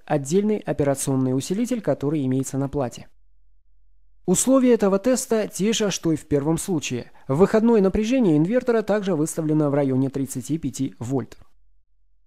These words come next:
При подключении светодиода на сей раз мощность более восьмидесяти ватт, а это на двадцать ватт больше, чем с первым образцом инвертора. А для тех, кто не понял, о чем речь, объясню простыми словами. Светодиод с этим инвертором будет светить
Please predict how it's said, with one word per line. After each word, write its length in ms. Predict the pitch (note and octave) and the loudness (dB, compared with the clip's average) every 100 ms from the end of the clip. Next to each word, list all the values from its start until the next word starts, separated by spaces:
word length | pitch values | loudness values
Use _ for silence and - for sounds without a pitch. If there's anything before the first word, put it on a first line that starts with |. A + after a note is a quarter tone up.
| _ _ _ _ _ - | _ _ _ _ _ 0
При 180 | F3+ G#3+ | 2 4
подключении 640 | A3+ G#3 G3+ - G#3+ F3 | 2 2 -2 0 2 2
светодиода 720 | C#3+ D#3 D#3+ F3+ G#3+ C4 A#3 | 0 -2 -2 0 2 2 4
на 160 | G3+ E3+ | 4 2
сей 240 | - A3+ | 0 0
раз 240 | G3 C#3+ E3 | 0 0 -2
мощность 420 | F3+ F3 F3 D3+ | -2 0 -2 -2
более 380 | D3 G#3 G3 F3 | 2 4 4 4
восьмидесяти 720 | D#3 D3 D#3+ D3 D3+ D#3 G3 | 0 -2 0 0 0 -6 -4
ватт, 340 | F3+ C#3 A#2+ - - | -4 -4 -8 -14 -6
а 80 | |
это 180 | F3+ F#3+ | -2 2
на 160 | F#3 F#3 | 2 2
двадцать 540 | F3 G#3 A3 G#3+ G3+ | 0 0 0 -2 -2
ватт 220 | D#3 C#3+ | -2 -2
больше, 360 | C3 E3 G#3 A#3+ | 0 0 2 0
чем 180 | G3 D#3+ | 0 -2
с 100 | - | 0
первым 360 | D3+ D3+ F3 | 0 2 2
образцом 480 | D3+ C3+ C3+ - C#3+ | 2 0 -2 -2 0
инвертора. 540 | E3 F3 D#3 - - - - | 2 0 -2 -6 -16 -12 -6
А 80 | |
для 180 | D3+ G3 | 0 0
тех, 180 | G3 B3 | 0 -6
кто 240 | - F#3 E3+ | -2 0 2
не 100 | D#3+ | 2
понял, 380 | D3 C#3 C3 C#3+ | 2 0 0 -2
о 40 | |
чем 220 | E3+ A3 | 0 0
речь, 220 | C4 C4 | 0 0
объясню 420 | C4 G3+ F#3 - D#3+ | 0 -2 -4 -2 0
простыми 480 | D3+ D3+ D#3 D3 | 0 -2 -2 0
словами. 540 | D3+ G3 F#3 C#3 B2 - - - | 0 0 0 0 -4 -10 -20 -6
Светодиод 640 | - F3 G3+ G3+ G#3+ C#4 - | -4 0 2 4 4 2 2
с 100 | G3 | 2
этим 320 | F#3 C#3+ B2+ | 2 2 -2
инвертором 600 | D#3 F3+ C4+ C4+ C#3 C3 | 0 2 2 0 0 2
будет 240 | E3 E3 - | 0 -2 -4
светить 380 | D#3 F3 G3+ | -6 -6 -10